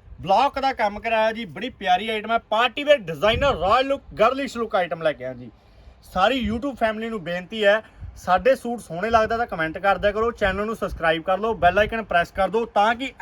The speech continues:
ਇੱਦਾਂ ਦੇ ਸੋਹਣੇ ਸੋਹਣੇ ਸੂਟਾਂ ਦੀ ਨੋਟੀਫਿਕੇਸ਼ਨ ਤੁਹਾਨੂੰ ਮਿਲਦੀ ਰਹੇ। ਮੈਂ ਪੀਸ, ਮੈਂ ਕਹਿੰਦਾ ਜੀ ਰੂਹ ਖੁਸ਼ ਹੋ ਜਾਏਗੀ ਸੂਟ ਪਾ ਕੇ। ਆਏ ਹਾਏ ਕਿਆ ਬਾਤ ਹੈ, ਕਲਰ ਚੈੱਕ ਕਰੋ, ਲਵੈਂਡਰ ਪਰਪਲ ਕਲਰ ਜੀ, most trending ਹੈ। ਇਹਦੀ ਡਿਜ਼ਾਈਨਿੰਗ ਹੀ ਬੜੀ ਪਿਆਰੀ ਹੈ, ਕਿਆ ਬਾਤ ਹੈ,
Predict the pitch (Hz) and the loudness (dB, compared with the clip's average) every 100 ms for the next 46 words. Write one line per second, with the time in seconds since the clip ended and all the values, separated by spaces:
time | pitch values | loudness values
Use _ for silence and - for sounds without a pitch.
0 | 226 226 277 277 - 226 254 240 233 214 | -2 2 2 2 2 -2 -2 -4 -6 -4
1 | 214 214 220 - - - 170 180 240 208 | -4 -4 -6 -10 -16 -4 -2 -2 -4 -6
2 | 214 185 190 180 180 156 139 160 170 190 | -6 -6 -8 -8 -6 -6 -4 -2 -2 -4
3 | 214 - - - 139 185 190 - - _ | -8 -10 -8 -6 -2 -4 -4 -14 -20 _
4 | - 196 262 - - - - - - 131 | -10 -2 -2 -2 -8 -20 -14 -12 -12 0
5 | 170 190 226 226 190 127 240 269 262 208 | 2 2 -2 -4 -6 -2 -2 0 0 0
6 | 175 185 214 190 160 143 127 117 - - | -4 -4 -8 -10 -2 0 0 -6 -18 -12
7 | - 151 127 104 - 180 208 180 139 131 | 0 0 0 -8 -8 0 2 2 2 0
8 | 139 - 214 262 240 208 - 117 - - | -2 0 2 2 2 -2 -4 -10 -14 -20
9 | _ - 151 170 202 226 277 247 214 190 | _ -8 -2 2 2 2 0 2 2 0
10 | 143 120 107 104 - - 135 170 247 262 | -2 -4 -6 -14 -18 -12 0 6 6 6
11 | 277 220 208 175 147 - - - 190 214 | 0 2 0 0 -6 -8 -12 -12 -8 -6
12 | 135 120 151 226 294 262 220 226 170 147 | -6 -2 -2 -2 -4 -4 -4 -4 -4 -4
13 | 120 110 - - - - 156 180 156 104 | -6 -14 -20 -20 -20 -8 -4 -4 -4 -8
14 | 113 | -10